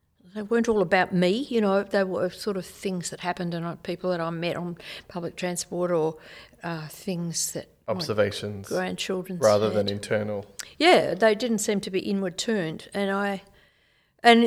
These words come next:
Speaker 1: and one person said in somewhere in a newspaper that she had liked these, and I think she asked the, the rhetorical question, "When are we going to get a book of the diaries?" And I, and a little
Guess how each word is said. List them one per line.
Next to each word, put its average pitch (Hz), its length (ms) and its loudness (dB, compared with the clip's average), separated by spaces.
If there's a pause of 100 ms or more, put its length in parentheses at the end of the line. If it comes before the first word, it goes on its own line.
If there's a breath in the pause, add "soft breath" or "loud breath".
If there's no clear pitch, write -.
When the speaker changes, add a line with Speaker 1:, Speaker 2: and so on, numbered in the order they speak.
Speaker 1:
and 220 240 6
one 262 440 4 (580)
person 190 560 0 (120)
said 190 520 2 (200)
in 175 380 -6 (460)
somewhere 180 520 -8
in 165 140 -6
a 165 60 -6
newspaper 170 560 -4 (480 loud breath)
that - 260 -2 (100)
she - 280 0
had 185 120 -2
liked 180 380 2
these, 165 320 0
and 170 420 -6 (300)
I 175 80 -16
think - 200 -8
she 175 140 -4
asked 165 300 -4
the, - 80 -14 (120)
the 160 120 -6
rhetorical 160 520 -6
question, 160 500 -2 (280 loud breath)
"When 175 240 2
are 170 40 0
we 165 100 -2
going 165 220 -2
to 151 40 -10
get 160 160 -2
a 160 60 -4
book - 260 -8
of 165 140 -8
the 160 80 -2
diaries?" 180 640 0
And 175 140 -6
I, 170 120 -8
and 170 240 -4
a 175 60 -4
little 190 360 -4